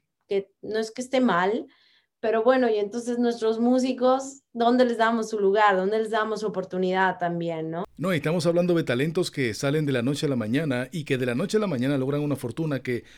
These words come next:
Speaker 2: un músico estudiado jamás la va a lograr.
Speaker 1: No, y está chistoso porque ahora los músicos, los músicos, músicos, de repente nos dicen,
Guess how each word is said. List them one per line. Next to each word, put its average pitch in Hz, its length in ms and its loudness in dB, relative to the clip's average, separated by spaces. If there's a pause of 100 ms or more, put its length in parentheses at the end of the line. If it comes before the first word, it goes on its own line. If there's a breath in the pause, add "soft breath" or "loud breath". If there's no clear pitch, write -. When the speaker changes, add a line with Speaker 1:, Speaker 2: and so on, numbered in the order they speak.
(160 loud breath)
Speaker 2:
un 139 140 0
músico 180 320 0
estudiado 139 680 0 (160)
jamás 127 500 -4
la 143 100 -2
va 117 60 -2
a 117 40 -2
lograr. 117 360 -4 (100)
Speaker 1:
No, 285 140 2
y 254 120 6
está 240 240 4
chistoso 285 520 2
porque 202 240 -2
ahora 214 360 6
los 240 260 0
músicos, 233 960 -2 (280)
los 170 260 -2
músicos, 240 540 0
músicos, 233 500 2
de 196 100 2
repente 202 520 -4 (180)
nos 185 280 0
dicen, 202 500 -2